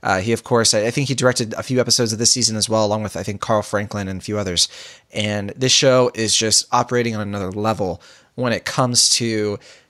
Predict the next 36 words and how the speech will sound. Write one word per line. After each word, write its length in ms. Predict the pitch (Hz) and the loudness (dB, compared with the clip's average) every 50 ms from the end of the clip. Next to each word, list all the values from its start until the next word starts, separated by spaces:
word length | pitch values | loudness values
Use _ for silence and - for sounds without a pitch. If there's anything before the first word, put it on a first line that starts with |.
| _ _ - | _ _ -6
just 340 | - - 131 - - - - | 0 0 2 2 0 -2 -6
mood 540 | 139 113 110 110 123 131 131 131 127 127 120 | -6 -6 -4 0 2 4 4 6 4 4 2
and 160 | 120 101 - - | 0 -4 -4 -2
atmosphere 1000 | 104 123 123 - 110 120 117 - - - 117 113 113 110 110 110 110 110 104 - - - | 0 0 0 0 0 0 0 0 0 -2 -2 0 0 2 2 2 2 2 0 -2 -4 -8
and 300 | 98 98 98 98 101 - | -8 -6 -6 -8 -8 -6
an 120 | - 117 | -4 -2
aesthetic 560 | 117 110 - - 143 139 135 131 127 131 - | 0 0 2 2 4 4 4 4 2 0 -2
that, 240 | - 107 107 98 - - - - - - - _ - | -2 0 0 0 -2 -6 -20 -20 -20 -20 -20 _ -2
uh, 160 | - 101 98 - | 0 0 2 2
I 100 | 104 113 | 0 -2
find 320 | - - 113 110 107 104 | 0 0 0 0 0 0
very 280 | 107 117 117 110 107 98 | 2 2 2 2 0 0
chilling 680 | - - - - - 139 127 123 123 117 113 110 113 | 0 2 2 4 4 4 4 4 2 2 0 0 -2
and 720 | 101 - - 98 104 98 101 104 104 104 101 98 95 - - | -4 -4 -4 -4 -4 -2 -2 -4 -4 -6 -8 -8 -10 -10 -8
addicting. 640 | - 110 101 - 120 110 - - 98 90 85 82 85 - | -8 -8 -2 -2 -4 -4 -4 -6 -8 -8 -8 -8 -10 -8
And 300 | - 95 95 92 95 95 - - - - | -6 -6 -4 -4 -6 -8 -12 -16 -10 -8
I 80 | 120 | -2
got 140 | 135 165 165 | -2 0 2
through 100 | 185 170 | 2 2
the 120 | 147 143 139 | 2 2 2
entire 360 | 131 - - 143 131 127 117 | 2 2 4 4 4 4 2
thing 420 | - - 131 123 123 120 120 113 - - - - - _ _ _ _ _ _ _ - | 0 0 -2 0 0 -2 -6 -8 -10 -16 -20 -20 -20 _ _ _ _ _ _ _ -10
relatively 680 | 127 127 151 175 214 220 208 - 233 208 208 220 226 - | 0 4 4 4 4 4 4 2 2 2 2 2 2 2
unscathed, 840 | 170 202 220 214 - - - 180 190 220 262 285 285 - - - - _ - | 2 2 2 2 0 2 2 2 2 4 2 2 -4 -8 -12 -14 -14 _ 0
uh, 140 | 117 127 131 | 2 2 2
and 120 | 135 160 | 4 2
I 60 | 180 185 | 2 2
think 180 | - 247 233 | 0 0 -2
it's 160 | 214 - - | 0 0 0
just 340 | - - - 151 165 170 - | -2 2 4 4 4 6 4
as 100 | 180 147 | 2 2
good 120 | 139 160 160 | 2 2 0
as 100 | 151 143 | 0 0
the 80 | 139 | -4
first 260 | - - 151 151 - | -2 0 2 2 2
season. 500 | - 143 139 135 147 160 160 165 160 - | 2 2 2 2 2 2 2 0 -4 -8